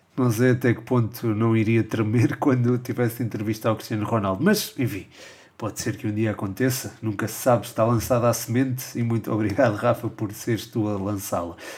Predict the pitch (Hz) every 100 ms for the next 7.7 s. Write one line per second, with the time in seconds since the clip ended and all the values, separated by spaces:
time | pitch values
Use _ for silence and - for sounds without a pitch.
0 | - - - _ - 160 156 131 127 131
1 | 143 - 147 160 160 - 117 117 113 101
2 | 113 107 98 117 107 107 107 104 117 110
3 | 143 127 131 - - 170 131 127 127 127
4 | - 131 131 127 127 143 139 135 127 117
5 | 110 110 104 107 147 120 98 113 139 131
6 | - - - 135 123 110 - 143 139 123
7 | 135 117 104 127 143 139